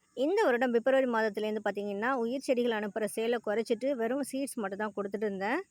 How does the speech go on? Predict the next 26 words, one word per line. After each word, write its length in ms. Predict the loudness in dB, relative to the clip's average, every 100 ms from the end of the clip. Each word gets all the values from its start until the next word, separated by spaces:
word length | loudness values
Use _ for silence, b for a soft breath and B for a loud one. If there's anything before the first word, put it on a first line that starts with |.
| _ _ _ -2
இந்த 220 | 2 4
லைவ் 280 | 4 4 4
பிளான்ட் 320 | 4 4 4
அனுப்பும் 300 | 2 2 0
போது 180 | 0 -2
பார்த்தீங்கன்னா, 440 | -2 -4 -4 -2 -2
ஒவ்வொரு 340 | 0 0 0 0
செடிகளை 340 | 0 0 0
பத்தின 360 | -2 -4 -4 -2
ஆராய்ச்சி 360 | 0 2 0 0
வந்து 180 | -2 -2
அதிகமா 440 | -2 -2 -2 0
இருந்துட்டு 340 | -2 -4 -8 -8
இருந்தது. 220 | -2 -2
அதனால 300 | -2 -2 -2
பார்த்தீங்கன்னா, 420 | -2 -4 -4 -6 -6
தூக்கமின்மை, 580 | -6 -2 -2 -2 -4 -4
சாப்பிட்றது 500 | -2 -2 -2 -4 -2
இல்ல, 220 | 0 -2 -2
இந்த 160 | -4
மாதிரி 200 | -4 -4 -4
பிரச்சனைகளால 640 | -8 -8 -8 -4 -4 -4
பார்த்தீங்கன்னா, 380 | -6 -8 -6 -4
அல்சர் 280 | -4 -4
அதிகமாகி 540 | -2 -4 -4 -2 -2 -4
போச்சு. 340 | -6 -8 -8